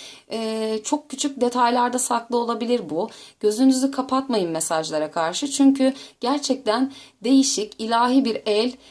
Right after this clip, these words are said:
etki edebilir Nisan ayında. Özellikle dediğim gibi böyle küçük mesajlara karşı. Bunlar rüyalarla da sirayet,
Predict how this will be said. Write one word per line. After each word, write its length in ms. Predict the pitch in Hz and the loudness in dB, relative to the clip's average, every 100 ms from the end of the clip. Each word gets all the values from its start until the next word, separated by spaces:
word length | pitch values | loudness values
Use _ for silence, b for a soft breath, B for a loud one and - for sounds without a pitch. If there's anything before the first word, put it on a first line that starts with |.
| B | B
etki 440 | 226 233 - 240 247 | -6 -6 -10 -8 -6
edebilir 440 | 220 220 202 196 220 | -2 -2 0 -2 0
Nisan 420 | 208 208 - 220 - | 0 0 0 -2 -2
ayında. 420 | 196 185 180 180 | -4 -2 -2 -2
Özellikle 520 | 208 226 226 214 190 | 0 0 -2 -4 -8
dediğim 280 | 196 214 214 | -6 -4 -4
gibi 160 | 185 196 | -6 -6
böyle 220 | 208 190 | -8 -8
küçük 300 | - - - | -10 -10 -6
mesajlara 540 | 208 208 208 196 202 | -6 -2 -2 -2 -4
karşı. 360 | 202 180 175 185 | -2 -2 -2 -4
Bunlar 340 | 214 233 233 233 | -2 0 0 -4
rüyalarla 640 | 196 208 214 220 247 254 | -2 2 2 2 0 -2
da 60 | 196 | -2
sirayet, 600 | - 180 160 160 - - | -4 -2 -2 -2 -8 -16